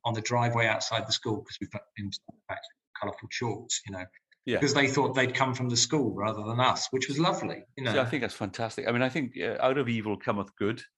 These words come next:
Speaker 2: number one. Um, but also you rea-, responded ver-, responded very imaginatively. And I like that point about analog virtu-, versus digital. You know, people forget, you know, there's a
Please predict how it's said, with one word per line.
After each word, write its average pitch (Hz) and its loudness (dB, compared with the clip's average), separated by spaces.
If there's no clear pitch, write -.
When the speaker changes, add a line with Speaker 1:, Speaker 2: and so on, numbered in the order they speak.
Speaker 2:
number 101 -4
one. 98 -4
Um, 120 2
but 139 0
also 165 0
you 131 0
rea-, 123 4
responded 123 0
ver-, 131 2
responded 123 0
very 131 4
imaginatively. 107 -2
And 98 -2
I 117 4
like 139 2
that 101 2
point 110 2
about 101 0
analog 104 2
virtu-, 104 -2
versus 101 -4
digital. 104 -6
You 107 -4
know, 110 -6
people 123 -10
forget, 123 -2
you 113 -8
know, 101 -6
there's 104 -8
a 95 -8